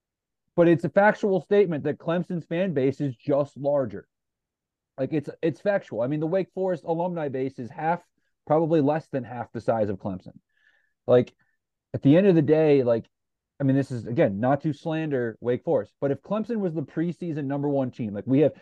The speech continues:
you just took the Wake Forest logo and the location of the school and, and switched all those players to Clemson, could you not tell me that, A, there'd be more people that would hate them 'cause not many people dislike Wake Forest, right?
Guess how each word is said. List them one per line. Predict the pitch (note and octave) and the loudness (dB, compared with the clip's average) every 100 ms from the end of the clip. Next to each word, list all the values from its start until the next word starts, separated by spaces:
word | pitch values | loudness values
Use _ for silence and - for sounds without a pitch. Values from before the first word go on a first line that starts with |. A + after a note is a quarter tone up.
| - | -6
you | C#3 | 0
just | F#3 E3 | 2 0
took | - G3+ - _ _ | 0 -2 -2 _ _
the | D3+ | -2
Wake | C3+ E3 - - | 2 2 0 -4
Forest | D#3+ D#3 C#3+ | -2 -2 -4
logo | B2 B2+ A#2 G#2 F2 _ _ - | -4 -2 -2 -6 -14 _ _ -12
and | A2+ | -6
the | A#2 | -2
location | A#2 D3 C#3 D#3 C#3 C#3 | 4 4 4 -2 -2 -4
of | C3 | -4
the | C3+ | -6
school | - B2 G2 | -6 -6 -4
and, | G#2+ G2+ | -6 -6
and | A2+ | -6
switched | - - D#3 - - | -8 -2 -2 -2 2
all | C#3+ E3 | 4 6
those | E3 D3+ | 6 4
players | - C3 B2 - | 0 0 0 -4
to | |
Clemson, | A2 A#2 G2+ - - _ _ _ _ _ - | -12 -10 -12 -16 -20 _ _ _ _ _ -2
could | F#3 C3+ | 2 4
you | D#3 B3 | 6 4
not | F3+ F3 - _ | 4 2 -2 _
tell | D3 D#3 | -2 0
me | F3 F3+ E3+ _ _ | 0 -2 -6 _ _
that, | C#3+ C3+ | -2 0
A, | C#3 E3+ F#3+ F#3 _ - | 2 4 4 0 _ -2
there'd | E3 | 0
be | C#3+ C3+ | 2 4
more | D3+ | 4
people | D#3+ G3 | 2 0
that | F3+ C3 | 0 -2
would | A2+ | -8
hate | C3 B2 - | -6 -8 -8
them | F2+ - | -16 -10
'cause | - A2 G2 | -4 -4 -4
not | - F#3+ G#3+ | -2 0 2
many | G3 | 2
people | F#3+ C#3 - | 2 0 -2
dislike | D#3 D3 D3 C3 A#2 | 2 2 4 2 2
Wake | G#2+ - | -2 -4
Forest, | G2 _ _ - | -16 _ _ -2
right? | A#2 C3 | 0 0